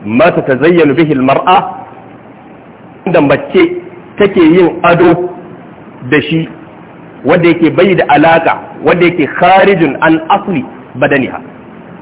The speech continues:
ya fita daga asalin gangan jikinta, ba fatanta ake nufi ba, abinda ta dora akan fatan na ado shi ake nufi da zina, domin lafuzan zina sun zo a cikin Alkur'ani a gurare da dama, amma ba zo da ma'anan fuska ko kuma tafukar hannu ba.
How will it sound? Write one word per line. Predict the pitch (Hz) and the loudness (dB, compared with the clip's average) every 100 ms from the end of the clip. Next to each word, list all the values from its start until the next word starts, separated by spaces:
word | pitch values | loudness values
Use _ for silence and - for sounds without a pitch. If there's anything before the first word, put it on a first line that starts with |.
| - | -2
ya | 131 196 | 2 2
fita | 185 202 | 0 0
daga | 170 127 - | 0 -2 -2
asalin | 214 214 214 214 160 | -2 2 2 0 2
gangan | 156 127 156 | 0 2 2
jikinta, | 139 - 98 101 - - - - - - | 0 -4 -10 -10 -18 -20 -20 -20 -20 -8
ba | 117 143 - | 2 2 4
fatanta | 196 202 180 143 | 2 2 2 0
ake | 143 147 | -2 0
nufi | 123 107 98 | -2 -2 -4
ba, | 95 - - - - | -4 -6 -20 -6 -2
abinda | 131 208 175 | 0 0 0
ta | - | 0
dora | 185 180 127 | 2 2 2
akan | - 165 | 0 0
fatan | 175 180 156 | 2 2 2
na | 135 - | 0 2
ado | 143 147 - - - - - - | 2 2 -2 -14 -18 -20 -20 -2
shi | 202 | 0
ake | 202 160 | 2 0
nufi | 156 147 | 0 -2
da | 117 | -4
zina, | 110 123 104 - - - - - - | -4 -4 -4 -10 -20 -20 -20 -20 -8
domin | 104 131 143 | -2 0 2
lafuzan | 160 - 208 180 151 | 0 0 2 2 2
zina | 185 165 139 | 2 2 0
sun | 175 | 0
zo | 185 | 2
a | 151 | 2
cikin | - 170 | 0 0
Alkur'ani | 151 139 170 165 | 0 2 2 2
a | 135 | 2
gurare | 170 147 147 | 2 2 2
da | 131 | 2
dama, | 147 151 160 - - - - | 2 4 2 0 -12 -16 -6
amma | 127 151 196 | 0 0 2
ba | 160 | 2
zo | 175 | 2
da | 180 | 2
ma'anan | 143 143 160 | 2 2 0
fuska | 185 - 147 | -2 -2 0
ko | 151 | -2
kuma | 143 156 | -2 0
tafukar | 151 156 135 | 0 0 -2
hannu | 110 110 | -2 -2
ba. | 107 | -4